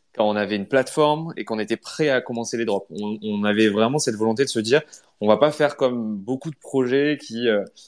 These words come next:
euh, sur juste la base d'une roadmap, euh, un peu floue, euh, vont dropper une collection P F P et dire qu'ils vont faire plein de choses autour. On avait envie de valider, euh, qu'en fait, il y avait, euh, déjà un vrai besoin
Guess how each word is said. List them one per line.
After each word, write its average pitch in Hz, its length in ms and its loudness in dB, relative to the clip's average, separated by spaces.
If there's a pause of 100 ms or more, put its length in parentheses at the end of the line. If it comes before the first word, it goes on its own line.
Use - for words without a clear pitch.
(240)
euh, 98 160 0
sur 113 260 -2
juste 135 220 -6
la 135 80 6
base 117 260 2
d'une 113 140 -4
roadmap, 113 540 0
euh, 98 420 -4 (320)
un 113 120 -2
peu 123 140 -2
floue, 139 480 0
euh, 101 180 4
vont 101 160 -2
dropper 117 280 0
une 120 80 -4
collection 113 380 -2
P 117 180 2
F - 80 -12
P 135 120 2
et 120 40 4
dire 120 160 0
qu'ils - 80 -12
vont 110 100 -4
faire 101 160 -8
plein 123 160 -2
de 117 60 -6
choses 127 140 0
autour. 139 400 0 (260)
On 110 60 -4
avait 113 140 4
envie 127 260 2
de 151 40 -8
valider, 139 480 0 (180)
euh, 101 300 0
qu'en 101 140 -8
fait, 123 180 -4
il - 40 0
y 104 40 4
avait, 98 200 0
euh, 92 200 -2
déjà 107 300 -2
un 98 160 -4
vrai 110 240 -2
besoin 123 420 -4